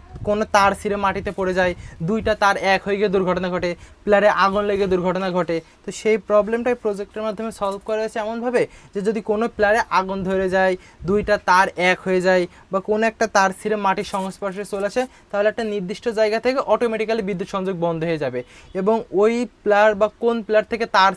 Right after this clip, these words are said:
ছিঁড়ছে বা দুর্ঘটনা ঘটছে, ওই প্লারটা আইডেন্টিফিকেশন করে ওই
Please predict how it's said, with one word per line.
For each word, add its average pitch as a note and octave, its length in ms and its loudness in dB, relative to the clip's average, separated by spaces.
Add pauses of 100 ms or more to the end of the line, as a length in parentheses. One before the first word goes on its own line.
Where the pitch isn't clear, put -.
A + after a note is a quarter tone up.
ছিঁড়ছে G#3 320 -4
বা G3 120 0
দুর্ঘটনা F#3+ 500 -2
ঘটছে, G3+ 380 -4 (260)
ওই G3+ 160 2
প্লারটা G#3 420 0
আইডেন্টিফিকেশন G3+ 1000 -4
করে B3+ 220 2
ওই G#3+ 300 0